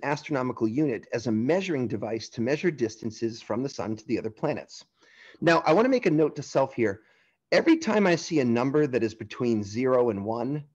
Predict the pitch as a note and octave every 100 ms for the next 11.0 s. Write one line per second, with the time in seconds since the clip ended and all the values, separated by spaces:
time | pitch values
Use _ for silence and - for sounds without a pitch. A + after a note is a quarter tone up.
0 | _ A2+ A#2 - E3 E3 C#3+ A2 C3+ C3+
1 | C3 G#2 - - B2+ B2 - - A#2+ A#2
2 | A#2+ - A2 A2+ A#2 C#3+ - _ _ _
3 | - - D3 F#3+ F#3 G#3+ F3 F3 E3+ C#3
4 | B2+ C3 C3+ C#3 B2+ G#2 F#2+ G#2 - _
5 | _ A2 G#2+ G2+ F#2+ - _ - - -
6 | D#3+ D#3 C3+ C3+ B2 - A2 C3+ G2 -
7 | - G#2 G#2 G#2 D#2+ - _ _ - C#3+
8 | C#3 D3+ F#3 G#3 G#3 F3 D#3+ C3+ B2+ C#3
9 | B2+ A#2+ G#2+ A2 A#2+ A#2 A#2 B2+ G#2+ A2
10 | G#2+ G#2+ F2 G2 G2 A2+ G#2 - -